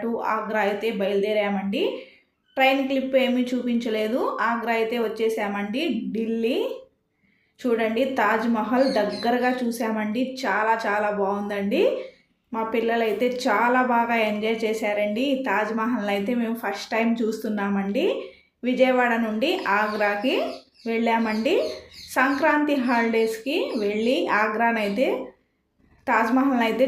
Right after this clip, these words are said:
చూసేసామండి. చాలా దగ్గరగా చూసాము. చాలా చాలా బాగుందండి. చూడండి, మీకు కూడా చూపిస్తున్నాను. ఆగ్రాలో ఉందండి ఈ తాజ్ మహల్. చాలా అద్భుతంగా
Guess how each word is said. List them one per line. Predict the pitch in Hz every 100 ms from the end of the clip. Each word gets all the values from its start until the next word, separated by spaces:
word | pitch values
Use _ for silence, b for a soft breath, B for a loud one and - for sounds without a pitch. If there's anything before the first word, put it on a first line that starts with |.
| 247
చూసేసామండి. | 240 240 220 214 208 208 214 330 440 427
చాలా | 220 233 226 196
దగ్గరగా | 208 196 220 226 233 233
చూసాము. | 233 220 214 208 247 320 - 247
చాలా | 214 226 226 240
చాలా | 214 220 208
బాగుందండి. | 202 202 202 196 202 302 554 - B B B -
చూడండి, | 262 240 247 226 254 453 679 - - _ _ - 233
మీకు | 240 220
కూడా | 220 262 508 - -
చూపిస్తున్నాను. | 214 247 233 247 220 226 220 359 622 - B B B _ - - 214
ఆగ్రాలో | 233 240 233 233 214
ఉందండి | 214 208 208 311 440
ఈ | 262 339
తాజ్ | 254 220 220
మహల్. | 202 220 262 508 - - _ _ _ _ _ b b b b b -
చాలా | 240 226 254 226
అద్భుతంగా | 190 190 262 262 254